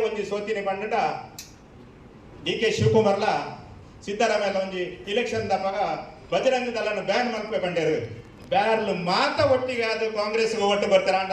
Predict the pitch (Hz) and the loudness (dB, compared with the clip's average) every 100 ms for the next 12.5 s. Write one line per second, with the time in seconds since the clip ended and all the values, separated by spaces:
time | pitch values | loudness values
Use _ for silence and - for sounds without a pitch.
0 | 185 185 180 196 196 190 185 247 - - | -2 -2 -4 -4 -4 -2 0 0 -2 -8
1 | - - - - 185 220 226 214 196 190 | -16 -20 -16 -8 -6 2 2 2 0 -2
2 | 165 - - - 220 240 277 262 247 240 | -4 -8 -10 -4 0 2 2 2 0 0
3 | 233 226 214 214 190 196 185 208 220 214 | -2 -4 -4 -6 -6 -6 -4 -2 0 0
4 | 208 202 202 190 180 190 190 185 240 269 | -2 -4 -6 -6 -6 -4 0 2 2 2
5 | 254 247 240 214 - 147 - - - - | 0 0 0 0 -4 -10 -12 -12 -10 -6
6 | 220 208 196 190 185 - - - - - | -2 -2 0 -2 -2 -2 -6 -6 -6 -6
7 | - 185 208 - 208 196 196 196 180 180 | -4 -2 -2 -2 0 0 0 0 0 0
8 | 202 202 190 196 185 180 - 220 226 - | -2 -2 -4 -4 -4 -4 -4 -2 -4 -6
9 | 311 277 233 226 226 208 180 226 226 - | -4 -2 0 2 2 2 2 2 2 0
10 | - - - - 190 226 - 247 220 202 | -6 -10 -14 -8 -4 -4 -4 -2 0 0
11 | 202 262 - - 170 175 156 202 240 226 | 0 -2 -2 -8 -8 -6 -4 0 0 0
12 | 220 202 196 160 120 | -2 -4 -2 -2 -4